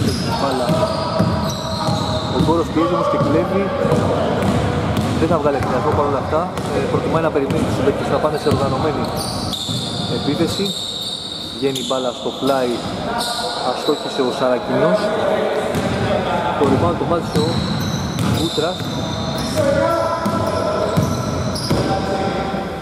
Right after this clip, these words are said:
Ποιος θα δώσει την μπάλα στον Κυρίβο. Θέλει να αποστάρει και ο Γεωργόπουλος. Λύνεται. Όμως,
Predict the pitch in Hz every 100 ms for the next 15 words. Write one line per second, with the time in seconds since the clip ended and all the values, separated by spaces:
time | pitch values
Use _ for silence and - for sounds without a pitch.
0 | - 147 139 135 143 - 139 135 - -
1 | - 123 143 165 190 - - - - -
2 | - - - - - - - - - -
3 | - - - - - - - - - -
4 | - - - - - - 190 185 135 147
5 | 131 - 131 120 147 165 170 190 - -
6 | - - - - - - - 123 156 175
7 | - 170 180 - - - - - - -
8 | - - - -